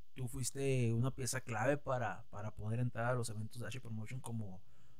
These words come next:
como medio, como, como página, y pues igual con, con todo lo que hemos, con todo lo poquito que hemos logrado, pues ha sido pieza clave aquí para nosotros, ¿no? Anarchy, te tengo una pregunta,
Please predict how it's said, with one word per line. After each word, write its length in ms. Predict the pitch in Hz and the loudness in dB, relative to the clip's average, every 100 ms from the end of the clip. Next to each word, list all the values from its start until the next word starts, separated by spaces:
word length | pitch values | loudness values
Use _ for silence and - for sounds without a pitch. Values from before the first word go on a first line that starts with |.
| - | -6
como 240 | - 113 104 | -2 0 4
medio, 540 | 117 147 147 147 147 | 6 8 8 8 6
como, 840 | 127 120 113 110 104 101 95 92 85 - - - - - - - - - | 2 0 0 0 -2 -4 -6 -6 -6 -8 -8 -8 -8 -8 -8 -8 -6 -4
como 220 | 113 101 | -2 -2
página, 680 | 110 139 - 190 190 185 - - - - - - - - - - - - | 4 6 8 8 6 4 0 -6 -8 -8 -8 -8 -8 -8 -6 -8 -8 -6
y 260 | 110 107 104 | -4 -4 -2
pues 240 | 113 117 | 0 0
igual 240 | 104 98 | 0 0
con, 300 | - 123 98 - - - - - - - | 4 6 6 2 -6 -8 -8 -8 -8 0
con 240 | 120 113 | 4 6
todo 180 | 127 135 | 10 10
lo 140 | 143 | 10
que 80 | 127 | 8
hemos, 360 | 120 131 120 - - - - | 4 4 2 -2 -6 -4 -2
con 240 | 131 123 | 4 6
todo 140 | 170 202 | 8 8
lo 160 | 190 | 6
poquito 360 | - 127 165 180 | 4 -2 -2 0
que 100 | 170 | 4
hemos 180 | 175 160 | 4 4
logrado, 400 | 139 170 190 185 | 6 8 6 4
pues 160 | 123 | -2
ha 80 | 123 | -2
sido 380 | - 127 131 110 - | 0 2 4 4 2
pieza 240 | 113 117 | 0 -2
clave 260 | 117 107 110 | -2 -2 -2
aquí 180 | 104 117 | -4 -6
para 220 | 110 104 | -6 -6
nosotros, 420 | 95 - - 104 | -6 -8 -6 -6
¿no? 140 | 147 - - - - - - - - - - | -6 -6 -8 -8 -8 -8 -8 -8 -8 -8 4
Anarchy, 480 | 220 254 226 202 135 | 10 10 10 2 -2
te 120 | 170 | -4
tengo 200 | - 233 | -4 2
una 160 | 254 262 | 4 4
pregunta, 580 | 127 98 85 - - | 2 0 -4 -4 -4